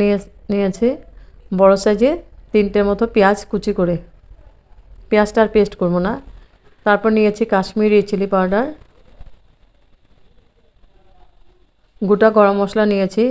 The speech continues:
এলাচি, লবঙ্গ, দারচিনি। ওখানে নিয়ে আছে জিরে পাউডার, পরিমাণ মতো নুন, হলদি পাউডার, আর নিয়ে আছে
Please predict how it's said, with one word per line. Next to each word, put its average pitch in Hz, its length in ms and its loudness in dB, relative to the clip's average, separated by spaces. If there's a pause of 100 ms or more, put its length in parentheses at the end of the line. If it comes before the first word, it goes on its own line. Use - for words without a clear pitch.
(140)
এলাচি, 190 300 0 (100)
লবঙ্গ, 190 360 0 (2250)
দারচিনি। 180 580 0 (1500)
ওখানে 220 300 0
নিয়ে 220 160 2
আছে 214 200 -2
জিরে 202 200 4
পাউডার, 208 420 0 (2500)
পরিমাণ 208 380 2
মতো 208 160 0 (100)
নুন, 208 200 0 (320)
হলদি 190 320 2
পাউডার, 208 300 2 (120)
আর 190 140 0
নিয়ে 202 180 0
আছে 196 180 -6